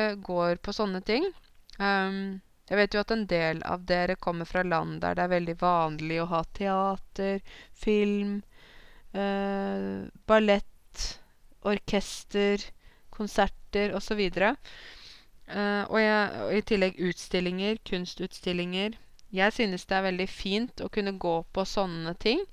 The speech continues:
for det er veldig spennende. Det er, det gir litt kulturell kapital, altså ikke penger, men at det gir deg litt, eh, nye opplevelser. Så, jeg vet ikke om du har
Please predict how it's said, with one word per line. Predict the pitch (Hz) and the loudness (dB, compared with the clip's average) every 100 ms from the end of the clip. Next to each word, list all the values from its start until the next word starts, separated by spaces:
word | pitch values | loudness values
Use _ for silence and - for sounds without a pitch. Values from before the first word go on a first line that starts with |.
| - - - - | -12 -18 -20 -6
for | 220 | 2
det | 226 | 6
er | 202 208 | 6 6
veldig | 226 190 180 190 190 196 - - - - - | 2 2 0 0 0 -4 -12 -20 -20 -20 -18
spennende. | - - 226 196 160 160 170 190 226 - - | -12 2 4 4 2 0 2 2 0 -6 -18
Det | - 185 190 | -12 -4 0
er, | 185 190 185 - | 0 0 -4 -6
det | 175 190 190 | -4 -2 -2
gir | 175 175 180 | 0 0 0
litt | 180 180 - - - - | -2 -2 -2 -6 -6 -6
kulturell | - 202 - 214 196 170 160 165 - | -2 -2 -2 0 2 4 2 0 -2
kapital, | 185 - 220 220 226 262 196 170 - | -2 0 2 6 8 8 6 2 -2
altså | - 170 - - - | -2 -4 -4 -4 -4
ikke | 180 185 | -4 -2
penger, | 202 170 156 180 190 | 0 0 0 -2 0
men | 175 180 - - - - | 0 0 -6 -16 -16 -8
at | 185 | -4
det | 196 185 | -2 -2
gir | 165 160 | -2 -2
deg | 170 170 170 | 0 0 0
litt, | 170 - - | -2 -4 -4
eh, | 175 170 | -2 -2
nye | 190 190 185 160 160 | -4 -4 -2 -2 -4
opplevelser. | 160 - 160 160 160 - 240 - - - - - - - - - - | -4 -2 0 0 -4 2 2 2 -6 -20 -20 -20 -20 -20 -20 -20 -20
Så, | - 208 202 196 202 202 196 - _ _ _ _ _ - | -4 0 4 4 4 2 -2 -8 _ _ _ _ _ -2
jeg | 196 | 2
vet | 190 196 | 2 0
ikke | - | -6
om | 196 202 | -4 -2
du | 220 | 0
har | 220 | 0